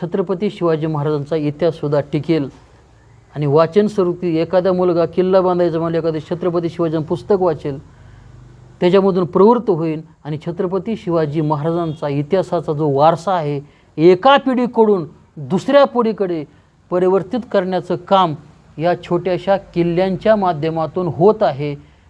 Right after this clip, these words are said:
म्हणून अशा प्रकारचे किल्ले बांधण्याचं प्रशिक्षण मुलांना दिलं गेलं पाहिजे. आज ते छोटे किल्ले बांधतील, उद्या इंजिनिअरिंग होतील, मोठे मोठे प्रकारचे प्रकल्प बांधतील, म्हणून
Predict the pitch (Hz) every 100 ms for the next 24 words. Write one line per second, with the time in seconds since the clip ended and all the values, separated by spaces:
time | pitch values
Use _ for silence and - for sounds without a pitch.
0 | _ - 147 170 208 240 233 - - 151
1 | 180 202 180 165 165 151 160 156 - 165
2 | 170 208 175 165 156 147 - 170 165 -
3 | 165 160 156 - 160 160 156 151 143 143
4 | 135 190 202 185 151 143 135 156 156 -
5 | _ _ _ - 156 165 185 170 180 180
6 | 180 156 - 214 247 220 190 160 170 160
7 | 165 _ _ - 151 165 156 160 208 247
8 | 240 190 175 175 160 156 _ _ 151 156
9 | 175 165 156 165 160 156 151 147 151 -
10 | - 151 226 240 214 190 175 151 147 127
11 | - _ _ - 147 196 180